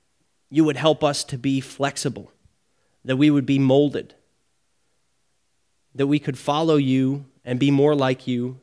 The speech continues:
each and every day, that we might be able to be used by you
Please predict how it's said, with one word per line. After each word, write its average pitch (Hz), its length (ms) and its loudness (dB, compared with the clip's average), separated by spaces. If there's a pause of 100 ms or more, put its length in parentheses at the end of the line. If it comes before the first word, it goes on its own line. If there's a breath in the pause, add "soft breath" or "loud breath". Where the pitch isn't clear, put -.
each 151 200 -4
and 131 100 0
every 131 420 -4 (580)
day, 117 380 -6 (2000)
that 135 100 -2
we 143 140 4
might 151 280 4
be 139 140 0
able 139 200 2
to 131 100 -12
be 123 100 -4
used 139 500 2
by 117 180 -2
you 101 320 -8